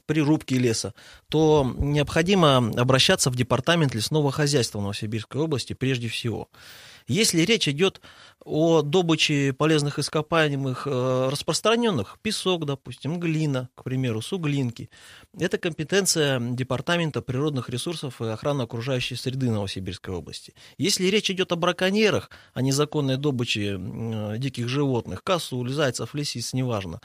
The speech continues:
э, есть у нас специализированный орган, это Департамент животного мира Новосибирской области. Если речь идёт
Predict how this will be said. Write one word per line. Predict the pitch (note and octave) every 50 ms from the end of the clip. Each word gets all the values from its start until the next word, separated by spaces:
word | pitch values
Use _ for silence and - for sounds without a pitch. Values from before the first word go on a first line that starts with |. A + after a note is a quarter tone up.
| - - - - - - - _ -
э, | - A2+ A2 A2 A#2
есть | C3+ F3+ G3 - -
у | F3
нас | E3 D#3 -
специализированный | - - B2+ - - D3+ C#3+ C#3+ D3 D#3 E3+ D#3+ D3 C3+ C3+ D#3
орган, | F#3+ G3+ D#3+ C#3 A#2+
это | A2+ - A#2+
Департамент | A#2 B2+ B2 - C3 - - E3 F3+ F3 D#3 C3+ A#2
животного | A#2 B2 C3+ D3 D3 - C3+ B2+ B2+ C3
мира | C#3 D3 C#3+ B2 A2+
Новосибирской | G#2+ G2+ F#2+ G2+ - - G2 G2 G2+ F2+ - - G2 G2+
области. | G#2 G2+ E2 - - - - - - _ - - - - - - - - - - -
Если | A#2 D#3+ G#3 - - F3+ F3+
речь | F3 G3 G3 - E3
идёт | D#3 F3 F3+ - -